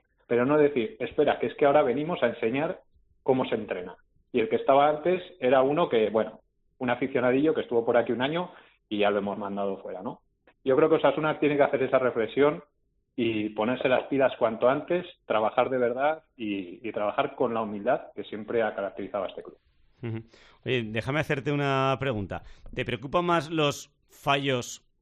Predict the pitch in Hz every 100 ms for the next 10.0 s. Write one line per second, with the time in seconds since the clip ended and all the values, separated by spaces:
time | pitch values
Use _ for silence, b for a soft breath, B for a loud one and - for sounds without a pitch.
0 | _ - 90 117 120 113 98 95 98 95
1 | 92 92 92 92 90 85 90 82 98 92
2 | 107 101 113 107 101 87 85 87 82 107
3 | 104 101 101 104 92 87 90 104 135 147
4 | 165 b b b b b - 110 104 -
5 | 117 117 117 139 147 151 139 139 - 127
6 | 120 110 - 113 117 110 120 113 110 113
7 | 104 b b b 107 95 95 90 92 92
8 | 92 110 120 107 85 85 95 120 151 147
9 | 139 110 110 127 110 113 101 92 82 -